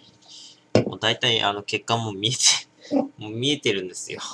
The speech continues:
もう結果見えてるんですけどね。まあね。飲み比べということで。もう大体もう、結果見えてるんだけど、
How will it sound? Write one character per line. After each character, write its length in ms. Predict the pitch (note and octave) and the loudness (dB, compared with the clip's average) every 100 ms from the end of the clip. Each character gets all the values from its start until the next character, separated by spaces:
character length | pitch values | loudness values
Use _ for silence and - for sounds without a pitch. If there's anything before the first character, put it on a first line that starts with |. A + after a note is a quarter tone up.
| - _ _ _ - _ _ - | -14 _ _ _ -20 _ _ -12
も 200 | A#2+ B2+ | -6 -6
う 60 | |
結 200 | C3 C3 | -2 -4
果 140 | - D3 | -2 -2
見 160 | D3+ | 0
え 80 | E3 | 0
て 120 | C#3 | 2
る 100 | A2 | 0
ん 40 | G2 | 0
で 80 | F#2 | 0
す 100 | - | 6
け 100 | - | 6
ど 120 | - | 6
ね。 160 | F#2+ - _ _ - - | -4 -12 _ _ 0 0
ま 140 | G2+ | 0
あ 20 | E2+ | -8
ね。 120 | - _ _ - - - - - _ - - - - - _ _ - _ - - A2+ - _ _ _ _ - - _ - | -12 _ _ 6 6 6 -8 -20 _ -20 -18 -16 -18 -20 _ _ -20 _ -20 -20 -20 -20 _ _ _ _ -20 -20 _ -16
飲 100 | G2+ | -8
み 120 | A2+ | -6
比 60 | A2 | -6
べ 320 | A2 G#2+ G2+ | 0 0 0
と 200 | G2+ - | -4 -6
い 40 | F#2+ | -10
う 20 | |
こ 100 | F#2+ | -10
と 140 | - | -14
で。 100 | - - - - _ - - _ _ _ _ - - - - - - - - - - - - | -16 -20 -20 -20 _ -20 -20 _ _ _ _ 4 4 4 2 2 2 2 2 -4 -12 -18 -18
も 220 | - A2+ A2+ | -8 -6 -2
う 20 | |
大 200 | A2+ A#2+ | 0 0
体 180 | B2 A#2+ | -2 -2
も 680 | A#2 A2+ G#2+ G#2 G2+ G2 - | -2 -2 0 0 -2 -4 -8
う、 40 | _ _ | _ _
結 220 | - A2 | -10 -6
果 160 | - B2 | 0 0
見 180 | B2 E3 | 2 0
え 100 | E3 | 2
て 140 | A#2 | 0
る 100 | G2+ | -2
ん 80 | F2+ | -8
だ 80 | - | -18
け 120 | - | -10
ど、 340 | G#2+ G#2 F2 | -2 0 0